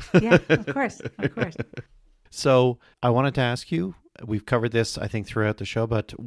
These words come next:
Speaker 1: where can people find you with regards to websites, uh, social media? Where, like, where can they find you online?
Speaker 2: They can go to my website, Kimberly brooks dot com. And if they want to attend my monthly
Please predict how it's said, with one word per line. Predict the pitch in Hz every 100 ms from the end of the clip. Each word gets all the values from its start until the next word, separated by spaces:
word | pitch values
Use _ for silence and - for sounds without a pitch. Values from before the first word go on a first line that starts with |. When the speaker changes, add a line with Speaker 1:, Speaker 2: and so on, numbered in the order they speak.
| 104
Speaker 1:
where | 127
can | 120 131
people | 135 127
find | - 110 107
you | 113 113 117 - _ _ _
with | 110 104
regards | 101 107 101 -
to | 101
websites, | 123 117 131 120 113 - - -
uh, | - - - - 95
social | - 110 -
media? | 104 98 98
Where, | 98
like, | 95 - _ -
where | 110
can | 104
they | 95
find | - 95 85
you | 95
online? | - 92 95 _
Speaker 2:
They | 214
can | 208 190
go | 196
to | 202
my | 185 165
website, | 196 233 - 240 233
Kimberly | 220 208 175
brooks | 165 196 -
dot | 214 -
com. | - 220 233 254 _ _ _ _ -
And | 196 185 175 170
if | 190 180
they | 185
want | 175 180 185
to | 190
attend | 180 180 185 180 180 180
my | 165 160
monthly | 160 160 165 165 180 175 175 180